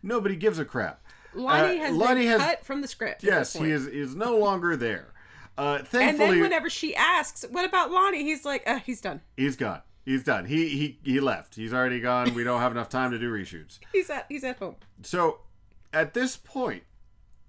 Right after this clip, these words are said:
Speaker 1: Claire Bear is able to find the fla-, the matches and keep trying to light him up, but she's not doing a very good job. She gets her backhanded, uh, by the monstrosity, uh, and, and falls on the ground. Uh, John,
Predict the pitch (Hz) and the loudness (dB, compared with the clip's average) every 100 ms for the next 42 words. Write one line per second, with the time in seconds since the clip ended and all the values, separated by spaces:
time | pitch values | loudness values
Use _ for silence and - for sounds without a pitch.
0 | _ - - - - 165 190 135 110 147 | _ -20 -20 -20 -10 -6 -4 -2 -2 -2
1 | 175 101 123 123 117 - 139 131 107 117 | -6 -8 -6 -6 -8 -4 -2 -2 -4 -2
2 | 139 127 113 131 147 - 135 110 95 - | -2 -2 -4 0 0 -2 -6 -6 -12 -8
3 | 131 131 131 143 123 107 101 92 95 117 | -8 -6 -4 -2 -2 -4 -4 -6 -8 -8
4 | 98 - 107 107 104 98 95 92 95 85 | -12 -10 -8 -6 -8 -8 -8 -8 -10 -10
5 | 95 98 160 190 135 101 95 104 104 104 | -8 -8 -8 -4 -4 -4 -6 -6 -6 -10
6 | 98 92 95 110 98 92 107 104 95 92 | -10 -12 -14 -12 -10 -8 -6 -6 -8 -12
7 | 87 104 95 101 101 98 - - - - | -12 -10 -10 -10 -12 -12 -18 -20 -20 -10
8 | 104 101 95 92 110 90 113 98 98 90 | -6 -6 -8 -10 -14 -8 -6 -6 -8 -10
9 | 92 95 92 - - - - 120 104 - | -8 -8 -8 -12 -20 -20 -12 -8 -8 -10
10 | - - 185 123 98 95 196 240 170 135 | -20 -20 -18 -16 -12 0 4 4 4 2